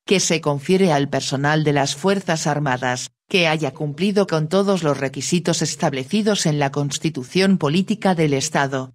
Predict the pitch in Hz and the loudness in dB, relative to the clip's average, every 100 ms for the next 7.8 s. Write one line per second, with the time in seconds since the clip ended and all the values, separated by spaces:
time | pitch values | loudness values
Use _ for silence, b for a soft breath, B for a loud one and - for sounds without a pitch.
0 | _ - 175 165 139 139 185 185 175 143 | _ 0 2 2 -2 0 2 2 2 2
1 | 175 233 - _ - 165 170 175 214 180 | 0 -2 -8 _ -2 0 0 0 0 0
2 | 160 156 143 175 208 196 196 156 143 139 | -2 -4 -2 0 2 2 2 2 2 0
3 | 139 143 139 170 170 170 160 156 147 135 | -2 -4 -4 0 2 2 0 -4 -2 -2
4 | 135 131 131 135 - - _ _ _ - | -2 -2 -2 -2 -4 -10 _ _ _ -2
5 | 170 160 160 202 175 147 139 131 131 - | -2 -2 -4 -2 0 -2 0 -2 -4 -10
6 | _ _ _ _ _ _ 254 262 269 247 | _ _ _ _ _ _ 2 4 4 2
7 | 196 156 139 - 147 139 - 139 | 2 2 0 -4 -4 -4 -6 -6